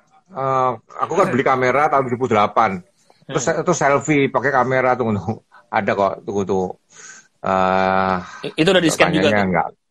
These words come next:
Speaker 1: Kenapa?
Speaker 2: Udah di-scan
Speaker 1: Udah,
Speaker 2: juga?
Speaker 1: tak scan. Udah, udah bagusin. Siluetku yang pertama, aku siluet pertama punya. Foto selfie pertama punya loh, orang lain nggak punya kan?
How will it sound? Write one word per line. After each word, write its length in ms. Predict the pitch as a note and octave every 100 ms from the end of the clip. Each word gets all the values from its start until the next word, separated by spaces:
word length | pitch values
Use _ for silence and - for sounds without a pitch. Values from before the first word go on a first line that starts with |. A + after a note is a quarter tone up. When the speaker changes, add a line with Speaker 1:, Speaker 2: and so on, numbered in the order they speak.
| _ _ _ _ _ _ _ _
Speaker 1:
Kenapa? 280 | - G2+ B2 D3 - _ _ _ _
Speaker 2:
Udah 140 | - C#3+
di-scan 200 | C#3 -
Speaker 1:
Udah, 40 | A#2+
Speaker 2:
juga? 120 | D#3+
Speaker 1:
tak 100 | C3+ A2+
scan. 140 | C3
Udah, 220 | A2 - C#3 C3+
udah 180 | A2+ A2 A2
bagusin. 300 | G2+ C3 D3 - - -
Siluetku 440 | - E3+ E3 E3 E3
yang 120 | E3+
pertama, 360 | D3+ E3 D#3+ C3+
aku 100 | D3
siluet 300 | F3+ E3+ D#3
pertama 360 | - - D3+ F3+
punya. 560 | D#3+ D#3+ F3 C3+ G#2 -
Foto 200 | D3 D3
selfie 240 | C#3+ C#3
pertama 320 | C#3+ D3+ E3 D3
punya 280 | D3 D3
loh, 160 | B2+ G2+
orang 120 | G2+ G2+
lain 80 | D3+ C3+
nggak 80 |
punya 240 | C3+ D3+ C#3+
kan? 320 | A2+ C#3 F3